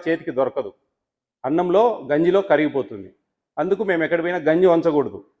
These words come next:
కొంచెం ముద్ద ముద్ద అయినా పర్లేదు, అట్లే తినండి. ఎందుకంటే ఇది చాలా మంచివి. గంజి ఉంచితే గంజిలో వెళ్ళిపోతాయి, వెళ్ళిపోయినప్పుడు ఆ విటమిన్స్ మనకు చేరవు, అప్పుడు ప్రభుత్వ ఉద్దేశం కూడా నెరవేరదు.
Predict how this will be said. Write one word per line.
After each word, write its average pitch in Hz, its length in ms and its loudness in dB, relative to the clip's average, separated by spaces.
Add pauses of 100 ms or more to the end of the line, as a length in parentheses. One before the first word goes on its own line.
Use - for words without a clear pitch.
(440)
కొంచెం 175 260 -2
ముద్ద 165 140 0
ముద్ద 190 220 4
అయినా 180 140 4
పర్లేదు, 151 480 2 (840)
అట్లే 190 200 -2
తినండి. 135 300 -4
ఎందుకంటే 196 360 0
ఇది 147 200 -4
చాలా 160 140 2
మంచివి. 160 420 -4 (680)
గంజి 226 200 8
ఉంచితే 233 340 2
గంజిలో 226 380 6 (720)
వెళ్ళిపోతాయి, 202 460 2 (560)
వెళ్ళిపోయినప్పుడు 233 580 2 (600)
ఆ 180 280 6
విటమిన్స్ 202 400 2
మనకు 175 320 2
చేరవు, 170 200 8 (840)
అప్పుడు 185 200 0
ప్రభుత్వ 202 360 4
ఉద్దేశం 190 400 2
కూడా 170 480 4 (140)
నెరవేరదు. 156 480 6